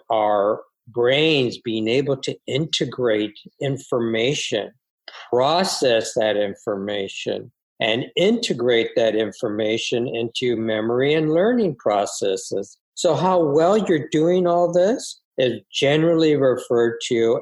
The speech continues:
as plastic components to our brain function. So that's brain plasticity. And you wonder about the term plastic. Well, just imagine a piece of plastic. It has many,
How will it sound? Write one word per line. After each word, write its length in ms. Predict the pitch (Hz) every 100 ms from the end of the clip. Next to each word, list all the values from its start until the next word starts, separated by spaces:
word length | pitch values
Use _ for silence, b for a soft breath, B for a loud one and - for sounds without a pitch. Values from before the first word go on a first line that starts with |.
| 113
as 280 | 110 98 - -
plastic 720 | 120 117 - - - 113 113 _ _ -
components 960 | 113 98 - 135 127 117 101 95 - - - -
to 200 | 123 117
our 360 | 113 110 104 -
brain 500 | 101 98 117 113 110 -
function. 560 | 131 123 123 - 95 87
So 320 | - 107 98
that's 240 | 107 101 -
brain 540 | 95 98 107 120 131
plasticity. 840 | - 107 - - 113 - 101 107 117
And 100 | 107
you 100 | 101
wonder 380 | 107 110 117 107
about 400 | 104 104 101 117
the 80 | -
term 360 | - 113 110 95 -
plastic. 560 | 117 160 - 87 90 _ -
Well, 120 | 117
just 320 | 147 151 151
imagine 680 | 127 123 123 139 139 117 107
a 120 | 104
piece 320 | - 113 -
of 80 | 107 -
plastic. 500 | 117 120 117 - 90
It 140 | 107 95
has 360 | 110 110 98
many, 580 | 104 117 120 120 120